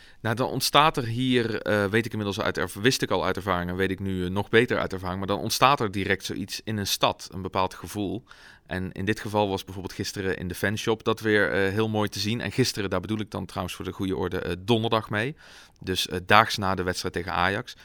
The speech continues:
Dan staat, eh, in onze fanshop direct een, een cameraploeg van, eh, R T V Utrecht. Die wilde even wat supporters, eh, komen spreken over, eh, hoe ze die wedstrijd hebben beleefd en of ze al zin hebben in zo'n finale.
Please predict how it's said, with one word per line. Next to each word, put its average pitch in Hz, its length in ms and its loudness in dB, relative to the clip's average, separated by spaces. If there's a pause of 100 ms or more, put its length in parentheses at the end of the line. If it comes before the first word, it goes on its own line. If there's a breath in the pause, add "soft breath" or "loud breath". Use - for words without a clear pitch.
(380 loud breath)
Dan 95 160 -2
staat, 92 360 0
eh, 87 300 -2 (100)
in 127 140 0
onze 107 180 -2
fanshop 107 400 -4
direct 110 480 0
een, 95 240 -6
een 95 120 -6
cameraploeg 98 600 0
van, 90 260 -4
eh, 80 240 -6
R 95 60 -8
T - 100 -8
V 95 180 -2
Utrecht. 131 480 -2 (380 loud breath)
Die 87 100 -6
wilde 90 200 0
even 101 160 0
wat 110 120 -4
supporters, 127 580 -2
eh, 107 280 2 (180)
komen 107 240 0
spreken 104 480 0
over, 98 360 -2
eh, 80 240 -10
hoe 104 140 -4
ze 95 60 -6
die 95 100 -4
wedstrijd 101 260 -2
hebben 101 260 -2
beleefd 92 400 2
en 90 220 -8
of - 100 -10
ze - 100 -4
al 87 100 0
zin 104 160 -2
hebben 104 180 -4
in 95 80 -6
zo'n 95 120 -6
finale. 92 580 -4